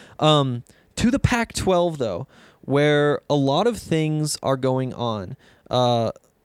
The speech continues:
like I s-, like I mentioned earlier, Chris Peterson, the head coach of the Washington Huskies, he, uh, he stepped down today. Um, pretty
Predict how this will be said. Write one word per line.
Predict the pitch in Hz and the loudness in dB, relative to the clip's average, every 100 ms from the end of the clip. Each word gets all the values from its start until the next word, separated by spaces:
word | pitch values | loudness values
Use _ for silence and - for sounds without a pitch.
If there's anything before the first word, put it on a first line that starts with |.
| _ | _
like | - 143 | 0 2
I | |
s-, | 160 147 | 0 -2
like | 123 147 | -4 -2
I | 147 | 0
mentioned | 143 131 - | -2 -2 -2
earlier, | 135 127 120 | 0 2 0
Chris | - 151 | -2 -2
Peterson, | - 147 131 131 135 127 123 - | -2 -2 -2 -2 -2 -4 -6 -4
the | 120 | -2
head | 117 135 | 0 -2
coach | - 135 123 | 0 -2 -2
of | |
the | 120 | -6
Washington | 110 117 110 | -6 -8 -6
Huskies, | 156 180 - 156 147 - - - _ | -4 -4 -2 -2 -4 -8 -20 -20 _
he, | - 151 165 160 | -10 -4 0 2
uh, | 151 147 143 131 - _ _ _ - | 4 4 2 0 -2 _ _ _ -6
he | 160 | -4
stepped | 170 180 165 | 0 0 0
down | 170 160 | 0 0
today. | 117 95 - _ _ _ _ _ | -2 -6 -8 _ _ _ _ _
Um, | - 117 113 98 82 - _ _ _ _ _ _ | -8 -6 -6 -10 -14 -18 _ _ _ _ _ _
pretty | - 156 139 | -2 0 0